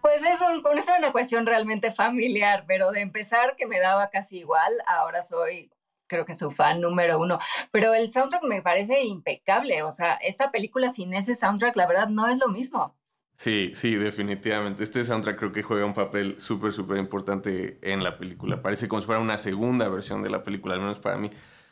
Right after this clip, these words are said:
Speaker 2: Y bueno, Iván, a ver, cuéntanos cómo estuvo esta, esta gran obra de Greta Gerwig y, y Mark Ronson. ¿Cómo fue que se hizo la composición de este álbum para la película?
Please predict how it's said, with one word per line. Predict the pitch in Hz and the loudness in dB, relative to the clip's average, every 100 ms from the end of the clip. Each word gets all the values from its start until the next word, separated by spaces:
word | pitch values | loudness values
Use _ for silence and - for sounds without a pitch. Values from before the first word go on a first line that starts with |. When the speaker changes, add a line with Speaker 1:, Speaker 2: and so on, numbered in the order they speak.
| _ - | _ -2
Speaker 2:
Y | |
bueno, | 135 143 | 2 2
Iván, | 120 110 | 2 0
a | 113 | 0
ver, | 123 - - | -2 -4 -4
cuéntanos | 147 165 156 | -2 0 -2
cómo | 160 151 151 | 0 0 0
estuvo | 147 113 104 92 - | -2 -2 0 0 -4
esta, | 95 - 95 85 - - | -8 -2 0 0 -2 -6
esta | 95 104 | -6 -4
gran | 92 92 92 | -2 -2 0
obra | 92 92 87 82 85 | 0 0 0 -2 -4
de | 87 92 87 87 87 | -4 -2 -2 -2 -2
Greta | 95 95 95 | -4 -4 -4
Gerwig | 90 92 90 90 90 | -2 -4 -4 -6 -6
y, | 85 90 - | -6 -6 -8
y | 90 | -10
Mark | 87 90 90 | -6 -6 -6
Ronson. | 90 85 87 - | -8 -10 -12 -6
¿Cómo | 123 120 120 | -2 0 0
fue | 107 95 | -2 -4
que | 98 | -6
se | - | -4
hizo | 98 98 | -4 -2
la | 92 87 | -4 -4
composición | 92 92 92 90 92 87 | -6 -10 -10 -8 -8 -4
de | 95 | -6
este | - 92 | -4 -6
álbum | 90 92 | -6 -6
para | 95 90 | -6 -6
la | 87 | -6
película? | - - - | -8 -10 -12